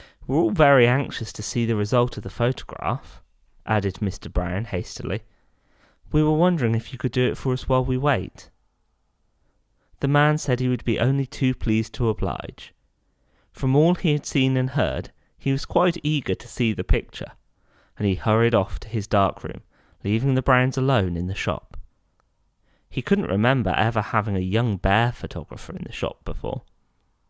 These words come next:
When he returned, there was a puzzled expression on his face. "You, uh,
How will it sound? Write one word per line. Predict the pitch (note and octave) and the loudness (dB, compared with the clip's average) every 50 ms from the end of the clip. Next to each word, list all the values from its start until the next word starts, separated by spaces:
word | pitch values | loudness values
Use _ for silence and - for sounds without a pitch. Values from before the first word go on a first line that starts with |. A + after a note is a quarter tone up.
| _ _ _ _ _ _ _ _ _ - _ _ _ _ _ _ _ _ - | _ _ _ _ _ _ _ _ _ -20 _ _ _ _ _ _ _ _ -2
When | - A#2 A#2+ | 0 2 4
he | C3 C#3 | 4 4
returned, | C#3+ C#3+ C#3+ - - A#2 F#2 F#2 E2+ F2 G#2 - - _ _ _ _ _ _ _ | 2 0 -2 -2 0 0 0 0 -2 -4 -6 -8 -12 _ _ _ _ _ _ _
there | - C3 C#3+ | -2 0 0
was | D3+ D#3+ | 0 0
a | F3 | -2
puzzled | - - - A3+ A3+ A#3+ C3 F#2+ - - | 2 2 2 2 2 0 -2 -4 -4 -6
expression | - - - - - D2 E2 - - - E2+ | -10 -12 -12 -10 -8 -6 -6 -6 -6 -6 -6
on | D#2+ D2 | -6 -6
his | C2 - | -8 -10
face. | - - D#2+ - A#2+ - - - - - _ _ _ _ _ _ _ _ _ - | -8 -8 -6 -6 -6 -8 -10 -18 -20 -20 _ _ _ _ _ _ _ _ _ -8
"You, | - - - D3 D3 C#3+ C#3+ C#3+ | -6 -4 -2 -2 -2 0 2 2
uh, | C#3+ C#3+ D3 | 2 2 0